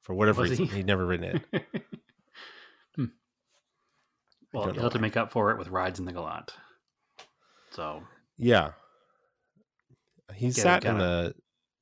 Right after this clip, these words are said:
Speaker 1: in the Talon, like, 'cause I had to, like, move it in the yard, and he's out there. I'm like, "Well, why don't you just sit in the seat with me, and we'll just back it into the garage, 'cause at least I know where you are. You're sitting in the
Speaker 2: Right.
Speaker 1: seat with me."
Speaker 2: <laughs> I'm not gonna run you over. <laughs>
Speaker 1: Yeah, exactly.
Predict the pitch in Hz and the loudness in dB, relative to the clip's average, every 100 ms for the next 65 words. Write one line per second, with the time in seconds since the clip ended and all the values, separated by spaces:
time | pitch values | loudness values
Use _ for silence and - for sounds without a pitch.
0 | _ - 98 85 110 104 82 87 98 95 | _ -12 -10 -4 2 4 4 -4 -8 -6
1 | 82 - - - - 95 95 92 85 95 | -8 -10 -20 -20 -8 -6 -2 -2 0 -2
2 | 95 87 87 90 85 85 85 _ - 87 | -2 -2 0 2 0 -2 -8 _ -10 -4
3 | 92 92 87 87 87 87 98 - _ _ | -2 -2 -2 -2 -4 2 2 2 _ _
4 | _ _ 101 107 120 117 107 - 120 110 | _ _ -4 -4 -4 -4 -2 -2 -2 -4
5 | 95 - 110 90 85 85 90 92 90 90 | -6 -6 -6 -6 -6 -6 -6 -6 -6 -6
6 | 87 92 90 92 92 87 90 85 85 - | -6 -6 -6 -6 -6 -2 -2 -2 -4 -8
7 | 92 101 113 117 123 120 120 143 95 90 | -8 -4 -2 0 2 2 6 6 6 4
8 | - _ _ _ - 95 101 95 113 117 | -4 _ _ _ -12 -8 -4 0 0 0
9 | 82 82 85 - _ 165 - - 156 139 | -4 -6 -6 -8 _ -4 -4 -6 -2 4
10 | 139 120 127 147 143 101 107 113 - - | 6 6 6 4 2 0 -2 -10 -8 -8
11 | - - 127 151 82 92 104 113 107 82 | -8 -2 6 8 6 4 6 6 6 -2